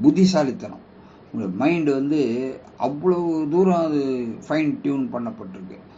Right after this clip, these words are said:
அதாவது அந்த லௌகீக மண்ணுலக வாசனைகள் மேலேயே அது கவர்ந்து இழுக்கப்பட்டு இருக்கிறது. அதுல வரக்கூடிய புத்திசாலித்தனம். மனதை வச்சுன்னு சும்மா இருக்க முடியுதா? யோசிச்சு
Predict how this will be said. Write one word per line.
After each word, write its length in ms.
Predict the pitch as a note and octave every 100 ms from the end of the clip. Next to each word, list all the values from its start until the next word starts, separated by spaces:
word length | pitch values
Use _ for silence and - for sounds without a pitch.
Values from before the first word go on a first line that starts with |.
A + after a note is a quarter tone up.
| - - - - - - -
அதாவது 800 | C3 E3+ E3+ E3 E3 C#3+ D3+ D3+ - - -
அந்த 280 | C#3+ D3 B2+
லௌகீக 680 | C3 E3+ F3 F3+ E3+ E3+
மண்ணுலக 520 | C3+ C#3+ F3+ F#3 F3 D#3+
வாசனைகள் 640 | C#3 D#3+ D3+ D#3+ D#3+ D#3
மேலேயே 360 | D#3 D#3 D#3+ E3
அது 200 | C#3+ C3
கவர்ந்து 400 | C#3 C#3+ C#3+ C3+
இழுக்கப்பட்டு 760 | B2+ A#2+ A2+ A#2 - C#3 A#2+
இருக்கிறது. 460 | A2+ A2 G#2+ G2 F2+ - - -
அதுல 260 | - A#2 C3+
வரக்கூடிய 420 | C3+ D3 D3 C#3
புத்திசாலித்தனம். 840 | A2+ A2+ A#2 - G#2 F#2 F#2 F2+ - - - - - - - -
மனதை 320 | G2 B2 C#3+
வச்சுன்னு 340 | C3+ A#2+ C#3 C3
சும்மா 340 | A#2+ B2+ C3
இருக்க 320 | B2 A#2 -
முடியுதா? 460 | A2+ G#2+ G#2+ G2+ G#2 G#2+
யோசிச்சு 340 | A#2 B2 -